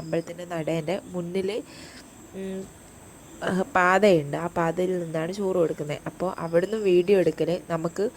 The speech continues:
ആ, ആൾക്കാരിങ്ങനെ പോയിക്കൊണ്ടിരിക്കുന്നത് കൊണ്ടേ ഇച്ചിരി ബുദ്ധിമുട്ടായിരുന്നു. ഇതാണ് കേട്ടോ അമ്പലം, വലിയ അമ്പലമാണേ. ഇതൊക്കെ അപ്പന്മാരൊക്കെ ആട്ടോ ഈ ഇരിക്കുന്നേ. ഞാൻ കൂടുതലായിട്ടൊന്നും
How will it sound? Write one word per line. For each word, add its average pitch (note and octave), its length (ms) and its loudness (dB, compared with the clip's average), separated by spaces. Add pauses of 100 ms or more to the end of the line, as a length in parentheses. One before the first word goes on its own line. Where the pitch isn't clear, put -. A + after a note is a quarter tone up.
(580)
ആ, F#3+ 40 6 (220)
ആൾക്കാരിങ്ങനെ G#3+ 640 0
പോയിക്കൊണ്ടിരിക്കുന്നത് F#3+ 840 -4
കൊണ്ടേ D3 240 -4 (340)
ഇച്ചിരി G3+ 280 0
ബുദ്ധിമുട്ടായിരുന്നു. E3+ 800 -2 (600)
ഇതാണ് F#3+ 320 6
കേട്ടോ E3 300 2
അമ്പലം, D3+ 300 -4 (120)
വലിയ E3 320 0
അമ്പലമാണേ. E3 480 -2 (1300)
ഇതൊക്കെ F3+ 360 6 (480)
അപ്പന്മാരൊക്കെ F#3 680 2
ആട്ടോ D#3 260 0
ഈ - 20 2 (120)
ഇരിക്കുന്നേ. D3+ 420 0 (1000)
ഞാൻ F#3 180 4
കൂടുതലായിട്ടൊന്നും F#3+ 760 2